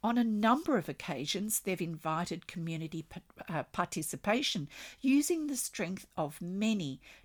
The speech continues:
to project social unification. So their creative and artistic search is not only representational of new models of family in society,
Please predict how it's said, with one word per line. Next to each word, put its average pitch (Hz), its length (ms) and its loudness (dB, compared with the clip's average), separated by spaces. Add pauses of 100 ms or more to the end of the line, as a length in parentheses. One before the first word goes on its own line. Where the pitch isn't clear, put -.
to 302 100 0
project 233 600 -2
social 160 760 -2
unification. 151 1000 -4 (1600)
So 285 320 4
their 294 160 4
creative 254 760 2
and 196 240 -4 (140)
artistic 175 720 -2
search 180 420 -2 (100)
is 185 200 -2
not 202 360 2
only 202 260 2
representational 165 1160 -4 (100)
of 151 340 -2
new 165 340 -4
models 151 480 -4
of 110 100 -6
family 170 560 -2
in 117 100 -6
society, 190 800 -2